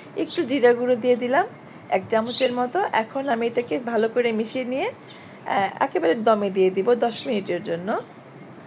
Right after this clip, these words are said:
তাহলে যতটুকু পানি আছে, সেটা টেনে নেবে। আমার, আহ, ধনে পাতা আসলে হুট করে মনে হলো যে একটু খিচুড়ি পাকাই। হ্যাঁ,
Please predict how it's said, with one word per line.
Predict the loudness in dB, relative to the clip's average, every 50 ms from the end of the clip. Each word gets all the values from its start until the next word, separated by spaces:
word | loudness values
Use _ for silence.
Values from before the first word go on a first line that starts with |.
| -20 -20 -20 -10 -2
তাহলে | 2 2 4 4 4
যতটুকু | 4 4 2 2 0 -6 -6 -4 -4 -4 2 4
পানি | 4 4 4 2 0 2
আছে, | 2 2 2 0 -2 -4 -2 -2
সেটা | -2 0 2 2
টেনে | 4 4 4 4 2 0
নেবে। | -2 -4 -2 -2 -2 -2 -4 -6 -12 -18 -18 -20 -18 -20 -20 -20 -20 -20 -20 -20 -20 -20 -20 -20 -20 -20 -20 -20 -20 -20 -20 -20 -20 -20 -20 -20 -20 -20 -20 -20 -20 -20 -20 -20 -20 -6 -2
আমার, | -2 0 4 6 4 4
আহ, | 4 2 -6 -4 0 2 4 4 4 4 2 2
ধনে | 2 2 2 2 4
পাতা | 4 4 4 4 2
আসলে | 2 2 0 0 0 0
হুট | 0 0 -4 -4 -2 -2
করে | 0 0 0 0 0
মনে | 0 0 2 2 2
হলো | 2 2 4 2 2
যে | 2 6 6 6 6 4 0 -10 -16 -16 -16 -16 -12 -12
একটু | -6 -6 2
খিচুড়ি | 4 4 4 4 2 0 0
পাকাই। | 2 4 2 2 2 0 -2 -2 -6 -10 -14 -10
হ্যাঁ, | -6 -4 -4 -4 -4